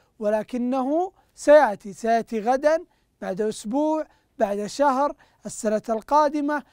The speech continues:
هذا ما نقصد به في زمن المستقبل.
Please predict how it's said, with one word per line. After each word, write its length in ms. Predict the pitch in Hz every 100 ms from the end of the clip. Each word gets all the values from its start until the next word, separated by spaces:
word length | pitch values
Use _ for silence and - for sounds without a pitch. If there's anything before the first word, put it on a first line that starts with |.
| _ _
هذا 540 | - 277 294 294 302
ما 220 | 285 233 226
نقصد 440 | 262 - 254 226
به 340 | 208 247 247 202
في 120 | 214
زمن 300 | 196 233 269
المستقبل. 680 | 220 185 - 208 - 165